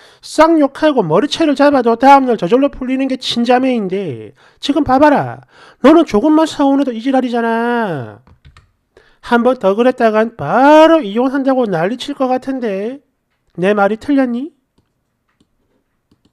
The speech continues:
얼씨구, 네가 진짜 친딸이었으면 그 자리에서 바로 욕 처먹었지. 그래서 하는 말인데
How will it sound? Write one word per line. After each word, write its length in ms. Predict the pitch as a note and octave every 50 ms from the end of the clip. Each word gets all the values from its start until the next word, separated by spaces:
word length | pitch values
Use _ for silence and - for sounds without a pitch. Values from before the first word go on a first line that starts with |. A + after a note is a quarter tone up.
| _ _ _ _ _ _ _ _ _ _
얼씨구, 800 | - A3+ C4+ D#4 D4 - - D4 D4+ C#4+ D4 B3+ B3 B3 B3+ B3 _ _ _ _ _
네가 380 | - C3+ D3+ G3 A#3 C4+ C4+ C4
진짜 360 | - - E4+ F#4 - C#4+ C4
친딸이었으면 920 | B3+ - - - B3+ A#3 C#4 C4 C#4 C#4+ C#4 C4 B3+ B3+ - C4+ C4 A#3+ A#3
그 120 | - D#3+
자리에서 420 | D#3 G#3+ B3 C4 C4+ C4+ A#3+ A#3+ A3+
바로 360 | - - C3 D3+ F#3 D4 D#4
욕 160 | C#4+ D4 - -
처먹었지. 800 | - - C4+ C4+ B3+ - C#4 - - C4 B3 G#3 D3 G#2+ G2 - _ _ _ _ - - - _
그래서 340 | - G3 A#3 D#4+ D4+ C4+ A#3+
하는 180 | A#3 A#3 A#3 A#3+
말인데 720 | A#3 G#3 F#3 F#3 F3+ E3+ E3 F#3 G3+ G3+ G3+ G3+ G#3